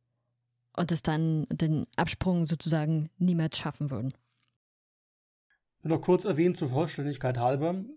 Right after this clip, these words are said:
Speaker 2: äh, der Club, also die Teams, die jetzt angekündigt worden sind, auf eins würde ich gern, gern mehr eingehen, wenn du das möchtest. In der League One nächstes Jahr sind eben Sporting Cascades aus Oregon. Dann haben wir,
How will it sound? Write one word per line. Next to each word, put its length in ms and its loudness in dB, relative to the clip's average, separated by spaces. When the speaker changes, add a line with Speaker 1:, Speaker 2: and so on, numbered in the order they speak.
Speaker 2:
äh, 360 0
der 100 0
Club, 360 -4
also 160 -4
die 140 0
Teams, 280 2
die 80 -2
jetzt 120 4
angekündigt 600 0
worden 240 2
sind, 260 0
auf 140 -8
eins 260 -4
würde 120 0
ich 80 -8
gern, 220 -4
gern 200 -2
mehr 180 2
eingehen, 360 0
wenn 120 2
du 100 0
das 140 -4
möchtest. 440 -4
In 120 -2
der 80 2
League 200 -4
One 200 2
nächstes 400 -2
Jahr 440 0
sind 400 0
eben 340 0
Sporting 480 0
Cascades 640 -6
aus 300 -6
Oregon. 680 -2
Dann 260 -2
haben 400 -2
wir, 540 0